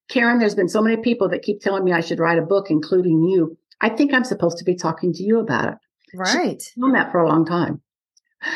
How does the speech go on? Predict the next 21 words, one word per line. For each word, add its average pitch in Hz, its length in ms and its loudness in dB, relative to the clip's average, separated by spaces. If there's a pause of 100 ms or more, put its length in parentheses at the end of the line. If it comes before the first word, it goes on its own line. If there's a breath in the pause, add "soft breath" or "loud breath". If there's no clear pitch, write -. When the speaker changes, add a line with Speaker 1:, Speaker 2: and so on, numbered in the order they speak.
(220 loud breath)
Speaker 1:
And, 240 240 0 (180)
and 262 160 2
what 269 180 2
I 285 120 2
actually 269 400 0
said 240 280 -2 (160)
was, 202 640 2 (480)
"I 254 100 0
don't 330 200 4
even 269 200 2
know 240 120 4
what 220 100 2
I'm 196 80 -6
supposed 202 360 -4
to - 60 -20
be 214 120 -2
writing 185 420 -2
about." - 360 -8 (560)
And 185 280 2
she 202 340 0
said, 185 680 0